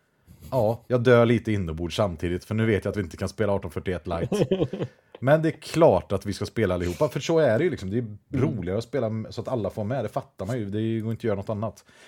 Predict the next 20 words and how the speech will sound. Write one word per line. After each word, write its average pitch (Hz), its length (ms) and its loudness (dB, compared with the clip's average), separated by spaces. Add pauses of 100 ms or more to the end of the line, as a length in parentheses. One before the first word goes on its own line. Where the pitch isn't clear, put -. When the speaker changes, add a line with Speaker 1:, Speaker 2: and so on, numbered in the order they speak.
Speaker 1:
Och - 200 -12
då 110 120 4
märkte 151 280 0
jag 95 60 -2
att - 60 -16
spel 160 580 -2
som 147 160 -4
var 127 80 0
bra 101 200 0
på 82 320 -8 (440)
fem 170 640 -4 (100)
och 120 120 -8
sex - 320 -6
spelare 120 640 -2 (1300)
var 113 320 6
ju 78 320 -2 (220)
högvaluta 80 720 0
på 127 80 -10
tysk - 220 -8
helg. - 140 -10